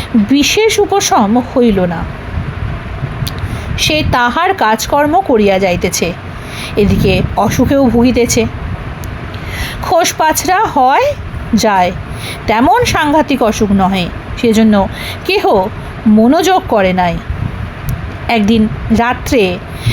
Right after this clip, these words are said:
গোবিন্দর ভীষণ যন্ত্রণা, অধীর হইয়া কাঁদিতে লাগিল। কাপড়ের নিচে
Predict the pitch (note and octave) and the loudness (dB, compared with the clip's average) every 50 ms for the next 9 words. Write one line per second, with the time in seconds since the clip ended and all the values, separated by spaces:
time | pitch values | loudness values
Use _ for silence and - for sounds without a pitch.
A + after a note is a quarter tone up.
0 | - - - - - A#3 A#3 C4 C4+ C#4 F4 F#4 F#4+ D#4+ G4+ G4+ F4+ C4+ - A3+ | 0 0 0 0 2 2 4 4 4 4 4 2 2 2 2 2 2 2 0 0
1 | - B3+ B3+ - - - E4+ F4 D#4 C4+ G3 A3 G3+ F#3 G3 G#3 - G#3 G3 F#3+ | 0 0 0 0 0 2 4 4 4 4 4 4 4 2 2 2 2 2 2 2
2 | F#3 F#3 F3 - - - - - - - - - - - - - - A#3+ A#3+ B3 | 2 2 0 -2 -4 -8 -10 -8 -8 -8 -8 -8 -8 -8 -8 -4 -2 2 2 2
3 | A#3+ - - B3+ A#3 B3 B3 C4 C4 B3 C4 C#4 D4 D4+ D#4+ F#4 F#4+ - - - | 2 2 2 2 2 2 2 2 2 4 4 4 4 4 4 2 0 -2 -8 -14
4 | - - - - - - - A#3 A3+ G#3+ A#3+ A#3+ A#3+ A#3+ G3+ G3 F#3+ F#3 F#3+ G3 | -14 -12 -10 -10 -6 -2 2 2 4 4 4 4 4 4 4 4 2 2 0 0
5 | F#3 F#3 F#3 F3+ F#3 - - - - - - - - - - - - B3 G#3+ G#3 | 0 0 0 0 -2 -6 -10 -14 -14 -14 -14 -14 -14 -14 -12 -6 -2 -2 0 0
6 | - A3+ G#3+ G#3+ G#3 G#3 G#3 G#3 A3 A#3 A3+ - - E4 F4 F#4 | 2 2 4 4 6 6 6 6 6 4 4 2 0 0 0 0